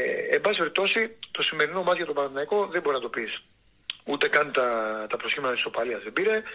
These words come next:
Ε, δυστυχώς για τον Παναθηναϊκό έπεσε και σε, σε, σε περίεργη μέρα με τον Σιδηρόπουλο. Δηλαδή, κάποια σφυρίγματα περίεργα, κάποια φάουλ που, που, κάποιες κίτρινες που δεν έβγαλε, κάποια φάουλ που άφησε.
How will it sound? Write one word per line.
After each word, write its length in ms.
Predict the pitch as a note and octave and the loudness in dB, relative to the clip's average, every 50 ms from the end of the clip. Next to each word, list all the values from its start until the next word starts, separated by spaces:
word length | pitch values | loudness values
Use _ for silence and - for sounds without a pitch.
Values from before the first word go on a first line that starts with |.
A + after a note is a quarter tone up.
| - - - - - - - - | -14 -14 -14 -16 -16 -18 -12 -6
Ε, 640 | - - D3 D3 D3 D3 D3 C#3+ C#3+ C#3+ C#3+ C#3+ C#3+ - - - _ _ - | -2 0 2 2 2 2 2 2 0 0 0 -2 -4 -6 -8 -20 _ _ -12
δυστυχώς 600 | - C#3 D3 D3 - - C#3+ - F#3+ G3 G3+ F#3 | -6 -2 -2 -2 0 0 -2 0 2 2 2 2
για 100 | - F3 | 2 0
τον 100 | D#3 D#3+ | 0 2
Παναθηναϊκό 480 | D3+ D3 D3 C#3+ D3 C#3+ - E3+ E3+ E3 D#3+ | 2 2 2 0 -2 -2 0 2 2 4 4
έπεσε 300 | F3 F3 E3+ D#3+ - - | 2 0 0 -4 -4 -4
και 100 | - C#3+ | -6 -8
σε, 360 | - - D3 C#3+ C#3+ C#3 C3+ | -6 -4 -2 -2 -2 -2 -4
σε, 280 | - - - - D3 C#3 | -4 -6 -4 -4 -4 -2
σε 80 | - D3 | -4 -2
περίεργη 400 | - - D3+ E3+ F#3+ E3 C3+ B2+ | 2 4 6 6 6 4 2 -2
μέρα 240 | A#2 A2 G#2+ G#2 A2 | -6 -4 -4 -4 -4
με 280 | - - - - - | -6 -8 -14 -16 -12
τον 100 | A2+ A#2 | -8 -6
Σιδηρόπουλο. 680 | G#2+ A#2+ A2 G#2 A2 A2 A#2 - A2+ A#2+ C3+ D3+ E3 - - - - - - - - _ - | -6 -6 -4 -2 0 0 0 0 0 -2 -2 -2 -2 -4 -10 -20 -20 -20 -20 -20 -20 _ -4
Δηλαδή, 580 | - - B2 C#3 D3+ D#3 D#3+ D#3 D#3 D#3 D3+ - - - - - - | -2 -2 0 0 0 -2 -2 -2 -4 -4 -4 -6 -10 -12 -12 -6 0
κάποια 280 | - D#3 D#3+ - E3+ | 2 2 2 2 0
σφυρίγματα 480 | D#3 - D#3 D#3 E3 E3 E3 D#3+ D#3+ D3 | 0 0 0 -2 -2 0 0 0 0 0
περίεργα, 360 | C#3 C#3+ D3+ E3 D#3+ D3+ D3 | 0 2 2 2 4 2 2
κάποια 280 | C3+ D3+ D#3 - - D#3+ | 2 0 0 0 0 -2
φάουλ 300 | - - D#3 D#3 D#3 D#3 | 0 2 2 2 2 0
που, 400 | D3+ - D3+ D3 C#3 C#3 C#3 C3+ - - - - - - - - - | -2 -4 -4 -4 -2 -2 -4 -4 -6 -10 -12 -12 -12 -12 -14 -14 -10
που, 280 | - C3+ - C3 - - | -4 -2 0 0 2 2
κάποιες 240 | - - D3+ D3 | 2 2 2 2
κίτρινες 260 | - - - - D3+ C#3+ | 0 0 0 -2 -4 -2
που 80 | D3 | 0
δεν 140 | C#3+ D3+ D3+ | 0 2 4
έβγαλε, 340 | E3+ E3+ C#3 C3+ B2 A#2 A#2 | 2 2 2 2 0 0 0
κάποια 340 | A2+ C#3+ C#3 - D#3+ D#3 D3+ D3+ D3+ D3+ D3 C#3+ C#3+ C#3+ C#3 C#3 C#3 C3 - | -2 -2 -2 0 2 4 4 6 4 4 4 4 4 2 2 2 2 2 2
φάουλ 140 | E3+ E3 D#3+ | 2 0 0
που 160 | - - D#3 | 2 4 4
άφησε. 560 | F3 F3+ - - - - - G2 A2+ - - | 4 4 4 0 -4 -4 -4 -4 -6 -6 -10